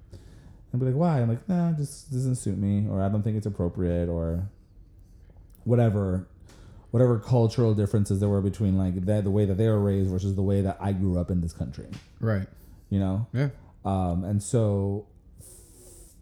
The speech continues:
Speaker 1: that, then that, I, and then along the way, like,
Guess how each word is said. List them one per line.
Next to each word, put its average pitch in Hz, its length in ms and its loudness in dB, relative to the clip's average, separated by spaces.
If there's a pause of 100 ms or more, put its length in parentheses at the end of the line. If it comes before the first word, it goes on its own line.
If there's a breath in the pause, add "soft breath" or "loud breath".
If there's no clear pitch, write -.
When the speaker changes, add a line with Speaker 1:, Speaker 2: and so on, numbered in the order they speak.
(480)
Speaker 1:
that, 98 460 -2 (200)
then 131 340 4
that, 120 440 0
I, 117 140 -2
and 131 180 2
then 123 80 6
along 120 360 4
the 117 60 4
way, 143 360 6
like, 104 360 2